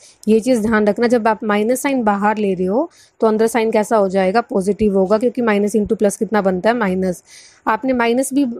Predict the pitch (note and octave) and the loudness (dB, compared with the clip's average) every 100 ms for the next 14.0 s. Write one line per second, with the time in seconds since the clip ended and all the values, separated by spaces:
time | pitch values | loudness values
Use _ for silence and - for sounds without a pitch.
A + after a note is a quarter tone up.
0 | - G#3+ G3+ G3 G3+ G3+ F#3+ G3 F#3+ F#3+ | -6 0 2 4 2 2 2 0 0 -2
1 | F#3+ _ _ _ _ A#3+ A#3 A#3+ B3 B3+ | -4 _ _ _ _ 0 2 2 2 0
2 | A3+ G3 A3 A3 G#3 A3 D4 - F#3 F#3+ | 0 0 0 2 2 2 -2 -4 -2 0
3 | F#3 F3 G3+ G#3 G3+ F#3 F#3+ F#3+ F3+ E3+ | 0 -2 -2 0 0 0 -2 -2 -4 0
4 | B3 D#4+ - F#3+ F3+ E3+ E3+ - - - | 0 0 -6 -2 0 -2 -6 -18 -20 -6
5 | G#3 G#3 A3 - B3 B3+ A#3+ A3+ A3 C4+ | -2 -2 -2 -2 -2 -2 0 0 0 0
6 | - - F#3+ G#3 G#3+ A#3+ B3 B3 A#3+ B3 | -4 -6 0 2 4 2 2 2 2 0
7 | A#3 C4 A#3+ B3 - B3+ A#3+ B3+ C4 - | 2 2 2 2 0 -2 0 -2 -2 -8
8 | - - A3 - B3+ B3 A#3 A#3 A#3 A#3 | -12 -4 -4 -2 -4 0 0 0 0 -2
9 | A#3+ A#3 C#4 - - A3+ A#3 C#4+ D4+ D4 | 0 0 -2 -6 0 2 2 0 -2 -4
10 | _ _ G#3 G3 G#3+ A#3 A#3 C4 C#4 C#4+ | _ _ -4 0 2 0 0 -2 0 0
11 | D4 B3 F3+ - _ - G#3+ A3 A#3+ - | -2 -4 -6 -18 _ 0 2 2 0 0
12 | A#3+ A#3 G#3+ G#3 G3+ F#3 G3 F#3+ F#3+ A3 | -2 0 0 0 -4 -2 -2 -2 0 0
13 | D4+ - G#3 F#3+ F3+ F#3 F3+ F#3+ F3+ | -4 -4 -2 0 0 0 -2 -2 -2